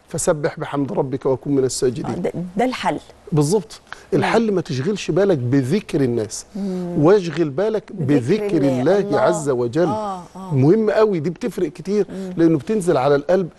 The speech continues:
Speaker 1: بردا وسلاما. مفاجأة،
Speaker 2: مم.
Speaker 1: إنه إحنا مش مطلوب الكلمة الحلوة مع المسلم بس، تمام؟
Speaker 2: آه.
Speaker 1: مع الناس جميعًا،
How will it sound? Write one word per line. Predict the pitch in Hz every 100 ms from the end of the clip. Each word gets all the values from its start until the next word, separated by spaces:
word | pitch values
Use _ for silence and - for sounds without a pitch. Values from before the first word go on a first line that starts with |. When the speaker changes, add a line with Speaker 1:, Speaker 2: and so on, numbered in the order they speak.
| _ -
Speaker 1:
بردا | 160 170 135 135
وسلاما. | 120 - 131 123 -
مفاجأة، | 156 - 165 120 123 - -
Speaker 2:
مم. | 226 220 180 - - - -
Speaker 1:
إنه | 151 147 -
إحنا | 190 226
مش | 220 - 185
مطلوب | 147 - 226
الكلمة | 202 - 220 220 160
الحلوة | - 202 196 190 -
مع | 151 147 196 175
المسلم | 165 170 196 156 131
بس، | 127 - - _ _ _ _ -
تمام؟ | 151 160 180 -
Speaker 2:
آه. |
Speaker 1:
مع | 131
الناس | 135 165 165
جميعًا، | 202 240 185